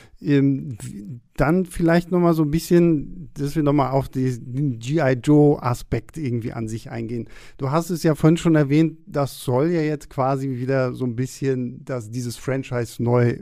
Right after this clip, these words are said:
rebooten. Ähm, wie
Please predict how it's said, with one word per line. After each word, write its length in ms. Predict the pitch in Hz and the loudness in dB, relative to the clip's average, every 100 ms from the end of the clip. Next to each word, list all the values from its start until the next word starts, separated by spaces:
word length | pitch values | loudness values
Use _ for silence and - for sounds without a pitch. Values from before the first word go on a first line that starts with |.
| 180 | -6
rebooten. 680 | 123 120 131 123 120 123 107 - - - _ | -4 -2 -2 -2 -2 -4 -4 -12 -20 -20 _
Ähm, 320 | 139 139 131 - - - _ | 0 2 2 -2 -18 -20 _
wie 840 | 160 110 117 160 196 214 190 - | -12 -8 -2 2 2 2 0 -6